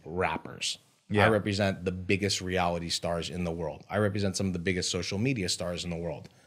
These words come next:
Speaker 1: So my forte is pop culture.
Speaker 2: Okay.
Speaker 1: Those kinds of talent. When I was an agent, I represented tons of actors, Jeff Bridges, Harrison Ford, guys like that. I know the space really well. But I know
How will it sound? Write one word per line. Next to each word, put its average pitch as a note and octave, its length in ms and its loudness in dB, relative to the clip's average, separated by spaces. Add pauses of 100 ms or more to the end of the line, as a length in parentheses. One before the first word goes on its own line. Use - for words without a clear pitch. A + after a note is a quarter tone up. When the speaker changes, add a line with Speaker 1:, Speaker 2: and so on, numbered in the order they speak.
(360)
Speaker 1:
So B2+ 400 8 (560)
my C3 420 8
forte D#3 720 6
is F#2 140 -2
pop F#2+ 400 4
culture. - 460 -4 (180)
Speaker 2:
Okay. G2 300 0
Speaker 1:
Those B2 400 10
kinds G#2 360 4
of F#2+ 100 -2
talent. D#2 360 0 (320)
When G#2 140 0
I G#2+ 80 8
was A#2 160 6
an A2 80 4
agent, C3 340 6
I F#2+ 60 4
represented F#2+ 680 0
tons C3+ 460 2
of F#2 80 2
actors, D#2+ 500 0
Jeff - 460 -2
Bridges, F#2 580 0
Harrison G2 460 0 (100)
Ford, G#2+ 480 2 (220)
guys B2+ 320 6
like A#2 160 6
that. G#2 260 6 (180)
I B2 140 0
know G#2+ 320 4
the F#2+ 120 -2
space - 420 0
really F2+ 260 0
well. F2 380 2 (460)
But G#2 120 2
I A#2 320 8
know F#2 480 4